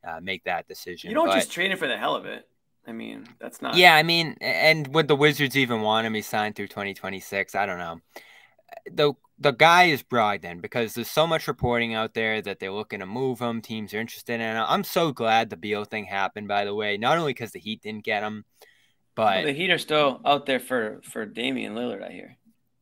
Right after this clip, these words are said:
Speaker 1: Yeah, I, I mean, there's a lot of reporting out there right now that he's probably not gonna move, but we'll see what happens with the draft and everything this week. My, my point is, they're looking to move Brogdon.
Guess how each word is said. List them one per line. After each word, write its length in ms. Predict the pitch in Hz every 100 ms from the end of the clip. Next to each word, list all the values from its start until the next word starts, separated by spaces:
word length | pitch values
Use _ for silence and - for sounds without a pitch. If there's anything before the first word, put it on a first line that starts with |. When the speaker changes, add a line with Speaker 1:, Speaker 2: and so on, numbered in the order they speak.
| - 165
Speaker 1:
Yeah, 240 | 208 202
I, 220 | 190 190
I 40 | 180
mean, 160 | 185 196
there's 140 | 202
a 60 | 202
lot 200 | 180 170
of 80 |
reporting 460 | 147 - 139 131 123
out 120 | 110
there 140 | 117 110
right 180 | 107 80
now 180 | 98 98
that 80 |
he's 160 | 95 104
probably 260 | 107 95 95
not 160 | 90
gonna 140 | 95 90
move, 300 | 90 90 80
but 100 | 98
we'll 100 | 104
see 180 | 123
what 140 | 110 90
happens 400 | 92 90 92 87
with 140 | 92
the 60 | 90
draft 360 | 92 90 85 -
and 80 |
everything 420 | 92 87 85 87 82
this 220 | 87 -
week. 320 | 85 82 _ - - - - _ -
My, 160 | 127 -
my 180 | 135
point 360 | 143 - 151 139
is, 420 | 123 117 107 - _ _ _ _ _ _ -
they're 120 | 156
looking 260 | 190 214
to 60 | 190
move 260 | 170 147 -
Brogdon. 640 | 123 117 117 117 113